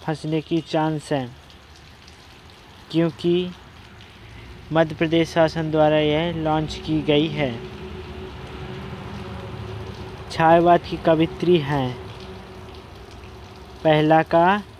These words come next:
ब नंबर महादेवी वर्मा, दूसरा ज्ञान मार्गी शाखा के कवि हैं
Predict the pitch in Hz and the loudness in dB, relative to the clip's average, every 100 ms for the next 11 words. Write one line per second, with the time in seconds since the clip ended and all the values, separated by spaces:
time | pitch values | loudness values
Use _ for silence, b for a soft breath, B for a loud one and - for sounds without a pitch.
0 | - 143 156 156 151 147 143 143 143 143 | -2 2 4 4 2 2 2 0 -2 0
1 | 151 151 151 147 147 143 123 117 - - | 0 2 2 2 0 -2 -4 -10 -20 -20
2 | - - - - - 143 156 175 170 160 | -20 -20 -20 -20 -2 0 2 2 2 4
3 | 160 165 160 156 165 160 156 - 160 165 | 2 2 0 0 -2 0 0 0 -2 -4
4 | 147 151 147 156 151 135 120 | 0 0 2 0 0 -4 -6